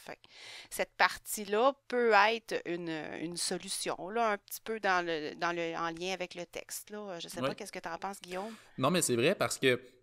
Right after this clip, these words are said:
Speaker 2: sais, on parle de, de, que l'élève, dans le fond, le système de récompense, on veut pas devenir behavioriste, mais quand même, quand tu reçois une récompense, ben, ça te rappelle que quand même, t'as un cer-, t'as une certaine compétence, si t'as reçu une petite récompense parce que tu progresses, parce que, donc ça, c'est, je pense, c'est intéressant.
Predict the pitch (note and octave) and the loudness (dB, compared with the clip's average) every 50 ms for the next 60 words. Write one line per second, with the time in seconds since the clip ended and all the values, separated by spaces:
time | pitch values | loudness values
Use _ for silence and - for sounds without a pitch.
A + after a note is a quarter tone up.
0 | _ _ _ _ _ _ - - _ - D3+ C#3+ B2+ G#2+ - B2+ C#3+ D3 D3 B2 | _ _ _ _ _ _ -20 -20 _ -2 0 0 2 2 2 4 4 4 4 4
1 | A2+ G#2 G2+ G2 G2 G2 F#2+ G2+ F#2+ F#2 F#2 F#2 F#2 F2 - - - G#2 G2 G2 | 4 4 4 4 2 0 0 0 0 0 2 0 0 -2 -2 0 0 2 2 2
2 | G2 A2 A#2+ C3 B2+ G#2+ F#2 F2+ - B2+ C3 A#2 G2 - - - - C3 B2+ C3+ | 2 2 2 2 2 0 -2 -2 -2 -2 0 0 2 2 2 2 2 0 2 2
3 | A#2+ G2+ G#2 G2+ - G2+ F#2+ F#2 - A2 A#2+ D#3 F#3 D#3 - A#2+ G2 F#2+ G2 F#2+ | 2 2 2 0 0 -2 -2 0 2 2 2 2 0 0 0 -2 -2 -2 -2 0
4 | - C#3+ B2+ G#2+ A2 B2+ B2+ B2 A2+ A2 G#2+ G2 G2+ G#2+ A2 A2 G2 F#2 - - | 0 2 2 2 0 -2 -4 -2 0 2 2 2 2 0 0 0 0 0 0 -4
5 | G3+ - - - - - - - - - - G#2+ A2 - - G2 G2+ A#2 D3+ E3+ | -6 -6 -8 -10 -10 -16 -20 -20 -14 -6 -2 -2 -2 0 0 0 2 2 0 0
6 | D#3+ - D3 C#3+ - - B2 A#2 - - C#3+ C#3+ C#3 A2+ A#2+ - - A2+ G#2 G2 | 2 2 2 2 2 2 2 0 2 2 0 0 2 0 0 0 0 -2 -2 0
7 | - G#2+ A#2 C3+ D#3+ E3 - C3 A2 G2+ F#2+ - G2 - - - F#2 - - B2 | 0 0 0 0 -2 -4 -2 -2 -2 -2 0 0 0 0 0 -2 -4 0 2 2
8 | C3+ C#3+ C3+ - A2 - - G#2+ G2+ G2+ A#2 D3 C3+ A#2+ G#2+ G2 - - - - | 4 4 2 0 -2 0 0 0 2 2 0 0 0 0 -2 -2 -4 -6 -8 -6
9 | - G2+ G2 G2 - A2+ G2+ - - C3 B2 B2 B2+ B2+ B2 A#2+ - - _ _ | -6 -6 -6 -4 -4 -4 -4 -4 -2 -2 -2 -2 -2 -2 -4 -6 -8 -12 _ _
10 | _ _ _ - - C3+ A#2+ - C3+ - E3+ C#3+ C3+ D3+ - - - C#3+ C#3+ - | _ _ _ -4 -2 0 0 0 0 0 0 0 0 0 -2 -2 0 0 0 2
11 | - - - E3 D#3+ - - - C#3+ C3+ C#3 B2 A#2 C#3 C#3+ D#3 - - A2+ - | 2 2 2 0 0 -2 0 0 0 0 2 2 2 2 2 2 0 -2 -4 -2
12 | - - A2+ - - - A2+ A#2+ B2 B2+ A#2+ B2 B2 B2+ - - A2 G#2 - - | -2 -6 -6 -6 -8 -2 0 0 0 2 0 -2 -2 -2 -2 -4 -6 -4 -4 -4
13 | G#2+ G2+ A2 A#2 A#2 - E3+ E3 - C#3+ A#2+ G#2+ - - D3 D3 C3 A#2 A#2 G#2+ | -2 0 -2 -2 -2 -4 -4 -4 0 -2 -2 0 0 -2 -2 -2 -2 -2 0 0
14 | G2+ G2 - - D3 E3 | 0 2 2 2 0 -2